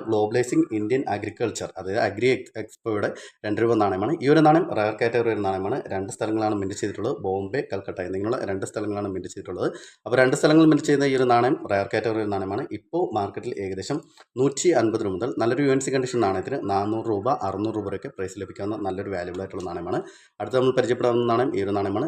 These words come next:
രണ്ട് രൂപ തിരുവള്ളൂർ, അദ്ദേഹത്തിൻ്റെ രണ്ട് രൂപ ഈ ഒരു നാണയമാണ്. അപ്പോൾ ഈ ഒരു നാണയം സിംഗിൾ മിന്റ് നാണയമാണ്. ബോംബെ മിന്റ് മാർക്കിൽ മാത്രമാണ് മിന്റ് ചെയ്തിട്ടുള്ളത്. അപ്പോൾ ബോംബെ മിന്റ് മാർക്ക് നമുക്ക് ഈ ഒരു ഭാഗത്ത് നോക്കിയാൽ മനസ്സിലാവും.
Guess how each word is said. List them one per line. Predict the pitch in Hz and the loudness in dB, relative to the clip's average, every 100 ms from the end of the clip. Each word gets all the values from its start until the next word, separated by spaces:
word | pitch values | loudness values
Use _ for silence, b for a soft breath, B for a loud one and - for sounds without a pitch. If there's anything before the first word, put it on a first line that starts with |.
| 101 | -2
രണ്ട് | 95 95 | -4 -4
രൂപ | 104 117 | -4 -4
തിരുവള്ളൂർ, | 104 101 101 85 92 | -4 -4 -2 -4 -4
അദ്ദേഹത്തിൻ്റെ | 95 107 110 127 101 | -4 -4 -2 -2 -2
രണ്ട് | 95 95 | -4 -4
രൂപ | 98 104 | -4 -2
ഈ | 95 | -2
ഒരു | 92 | -4
നാണയമാണ്. | 90 85 95 - - B B - | -6 -6 -4 -4 -6 B B -8
അപ്പോൾ | - 139 | 0 4
ഈ | |
ഒരു | 143 | 6
നാണയം | 147 165 143 | 8 6 4
സിംഗിൾ | 123 143 135 | 4 4 4
മിന്റ് | 131 123 | 4 4
നാണയമാണ്. | 120 117 110 131 104 | 4 4 2 0 0
ബോംബെ | 104 107 123 | -2 2 2
മിന്റ് | 120 113 | 2 0
മാർക്കിൽ | 117 117 110 101 | -2 -2 -2 -2
മാത്രമാണ് | - 117 113 | 0 -2 -2
മിന്റ് | 98 98 | -2 -4
ചെയ്തിട്ടുള്ളത്. | 151 - 107 - | -4 -4 -4 -4
അപ്പോൾ | - 95 | -8 -8
ബോംബെ | 95 95 101 | -6 -4 -4
മിന്റ് | 101 104 | -2 -4
മാർക്ക് | 104 - | -4 -6
നമുക്ക് | 98 95 | -6 -6
ഈ | 95 | -6
ഒരു | 95 | -6
ഭാഗത്ത് | 92 101 | -6 -6
നോക്കിയാൽ | 95 101 | -6 -4
മനസ്സിലാവും. | 95 87 107 | -6 -6 -8